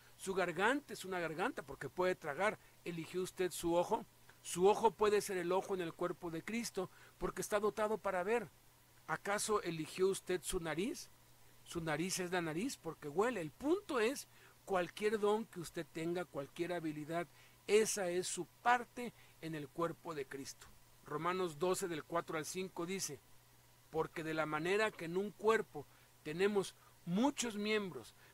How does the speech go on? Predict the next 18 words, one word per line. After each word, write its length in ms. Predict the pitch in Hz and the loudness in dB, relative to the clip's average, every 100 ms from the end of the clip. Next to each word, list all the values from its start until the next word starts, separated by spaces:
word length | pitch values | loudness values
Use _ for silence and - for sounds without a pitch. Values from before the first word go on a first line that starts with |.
| - | -8
pero 200 | 156 156 | -6 -4
no 200 | 165 196 | 0 0
todos 340 | - 202 208 | 2 4 6
los 160 | 202 170 | 6 2
miembros 480 | 170 190 196 156 - | 2 2 2 -4 -8
tienen 300 | 170 190 185 | -2 0 0
la 80 | 160 | -2
misma 400 | 170 175 190 190 | -2 -2 -4 -6
función, 520 | 208 214 214 208 214 - - - - - - | -6 -4 0 0 -2 -10 -20 -20 -20 -12 0
así 400 | 170 170 - 233 | 0 0 -2 -2
nosotros, 680 | 233 220 247 269 185 147 - - | -2 0 2 0 -4 -16 -18 -20
siendo 400 | - 143 143 170 | -14 -12 -6 -2
muchos, 560 | 220 226 - 208 208 - - - - | 0 -2 0 -2 -2 -10 -20 -20 -12
somos 460 | - 185 190 175 | -2 0 0 0
un 100 | 185 | -2
cuerpo 380 | 175 180 175 175 | 0 0 0 -2
en 60 | 170 | -4
Cristo 520 | 208 214 - 202 208 | -4 -4 -2 -4 -4